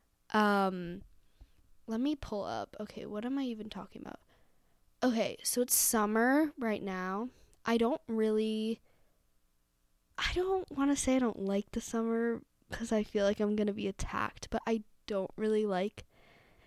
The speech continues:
summer. Well, number one, I'm off in the summers like most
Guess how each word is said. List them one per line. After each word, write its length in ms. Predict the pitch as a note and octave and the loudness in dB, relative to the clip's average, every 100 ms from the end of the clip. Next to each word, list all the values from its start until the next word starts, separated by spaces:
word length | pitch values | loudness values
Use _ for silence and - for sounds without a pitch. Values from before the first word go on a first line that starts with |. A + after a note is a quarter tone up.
| _ _ | _ _
summer. 1200 | - - - F#3+ F#3+ G#3+ A#3+ B3+ C4 C4+ C4+ C#4 _ _ _ - - _ _ | -8 -6 -4 -2 0 0 2 4 6 6 4 2 _ _ _ -20 -20 _ _
Well, 460 | A#3 A#3+ A#3 A3+ - _ - | 6 8 8 6 2 _ -2
number 380 | A3+ A#3 D4+ | 2 6 8
one, 420 | D4 A3+ G#3+ G#3 G#3+ - | 8 6 4 2 0 -2
I'm 240 | G#3 G3+ - | -2 -2 -4
off 360 | F#3 F3+ F3+ - | -4 -4 -4 -6
in 100 | F#3+ | -4
the 100 | F#3 | 0
summers 600 | - - - - - - | -2 -2 -4 -6 -6 -4
like 220 | F#3+ - | -4 -6
most 540 | F3+ F3+ F3 E3+ - | -6 -4 -4 -4 -8